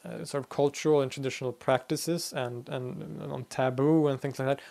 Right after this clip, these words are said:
rather than having certain beliefs or following a theological doctrine.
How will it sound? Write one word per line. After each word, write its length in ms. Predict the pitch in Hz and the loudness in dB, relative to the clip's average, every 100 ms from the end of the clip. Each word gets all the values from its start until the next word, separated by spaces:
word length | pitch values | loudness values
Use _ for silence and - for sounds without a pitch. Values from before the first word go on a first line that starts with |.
| - | -6
rather 460 | 131 135 135 139 139 | 2 4 4 4 2
than 320 | 123 120 123 | 0 -2 -4
having 400 | - 131 120 123 | -2 0 0 -4
certain 380 | - 127 123 127 | -4 -4 -4 -4
beliefs 580 | 120 131 175 143 - 135 | 0 4 4 4 0 -6
or 80 | |
following 540 | 117 - 127 127 123 120 | -2 4 6 6 0 -4
a 60 | |
theological 840 | 117 - 127 120 123 120 117 120 113 | -6 -2 0 0 -2 -2 -8 -6 -2
doctrine. 640 | 123 131 - - - | 2 2 0 -10 -10